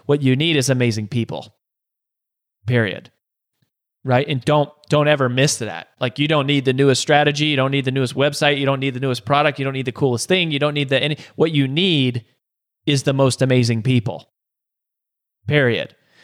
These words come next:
Because those people will f-, solve those problems. They will find those answers. They, they will innovate. And so I think that is radical, is, is building people or innovating the factory, as, as David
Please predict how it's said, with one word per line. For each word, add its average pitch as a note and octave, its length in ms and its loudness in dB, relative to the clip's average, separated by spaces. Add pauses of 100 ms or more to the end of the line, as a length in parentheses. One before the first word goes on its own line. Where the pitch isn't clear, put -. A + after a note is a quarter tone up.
(160)
Because C#3 300 -2
those C#3+ 240 4
people C3+ 560 0 (140)
will C#3 220 2
f-, - 200 -6
solve C#3+ 480 0
those A2+ 220 -2
problems. G#2 480 -6
They C3 140 4
will B2+ 120 4
find C3+ 340 0
those A#2 200 2
answers. A2+ 420 -4
They, B2+ 360 2 (300)
they C#3 320 0
will B2+ 300 0
innovate. B2+ 540 0
And B2 160 -2
so B2 160 2
I B2 100 4
think B2 200 -6
that B2+ 340 0
is B2+ 420 2 (140)
radical, A#2+ 640 -2
is, A2+ 320 -2 (320)
is B2 260 2
building B2 460 0
people A#2+ 340 -2
or A2 160 -2
innovating A#2 540 -2
the G#2+ 80 -6
factory, A2+ 580 -4
as, - 300 -8 (180)
as A2+ 220 -6
David A#2 400 0